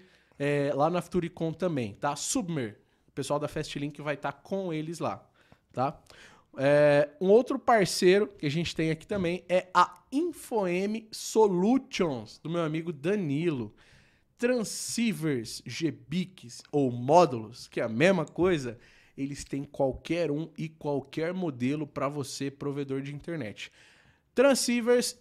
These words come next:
é com a InfoM Solutions. E aqui vai alguns diferenciais dos caras, tá? É uma distribuidora de equipamentos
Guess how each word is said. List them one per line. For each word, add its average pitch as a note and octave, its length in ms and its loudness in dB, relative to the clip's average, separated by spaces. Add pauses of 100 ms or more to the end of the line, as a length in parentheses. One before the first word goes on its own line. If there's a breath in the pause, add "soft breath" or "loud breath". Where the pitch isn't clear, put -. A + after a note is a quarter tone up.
é G3 220 4
com G3+ 340 -2
a F#3+ 80 2
InfoM F#3 760 -2
Solutions. E3+ 840 0
E C#3+ 80 0
aqui D#3 180 -4
vai F#3 220 4
alguns G3+ 400 0
diferenciais G3+ 720 -2
dos G3+ 160 -12
caras, D#3 400 -2
tá? D3+ 220 -2 (280 loud breath)
É C#3 60 -4
uma D#3 140 -2
distribuidora E3 600 -2
de E3+ 120 -2
equipamentos D3+ 760 0